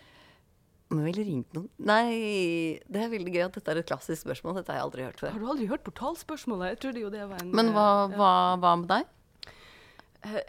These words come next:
Speaker 2: jeg har, jeg har prøvd å gå systematisk til verks opp gjennom årene, så jeg har kommet fram til at
Speaker 1: For du har båret dette
Speaker 2: sannsynligheten
Speaker 1: spørsmålet med deg i årevis.
Speaker 2: Har ikke du? Altså,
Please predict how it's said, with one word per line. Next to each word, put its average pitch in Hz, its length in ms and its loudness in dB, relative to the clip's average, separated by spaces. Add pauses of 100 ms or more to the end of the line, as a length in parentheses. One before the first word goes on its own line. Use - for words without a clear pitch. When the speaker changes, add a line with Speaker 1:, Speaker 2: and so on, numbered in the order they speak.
(180)
Speaker 2:
jeg 233 100 -4
har, 294 180 0
jeg 247 160 -8
har 294 80 0
prøvd 294 320 -2
å 226 80 0
gå 240 160 -2
systematisk 240 640 -8
til - 80 -10
verks 160 320 -12
opp 147 240 -12
gjennom 156 320 -6
årene, 156 280 -8
så 185 120 -12
jeg 185 80 -8
har 214 80 -8
kommet 233 240 -4
fram 226 240 -6
til 190 160 -6
at 185 80 -12 (480)
Speaker 1:
For - 160 2
du 208 80 10
har 196 80 6
båret 175 240 10
dette 208 160 4
Speaker 2:
sannsynligheten 202 80 0
Speaker 1:
spørsmålet 165 400 2
med 147 140 4
deg 143 100 4
i 156 80 2
årevis. 143 400 -4 (480)
Speaker 2:
Har 220 240 -6
ikke 269 160 -8
du? 349 80 -2 (400)
Altså, 294 300 -8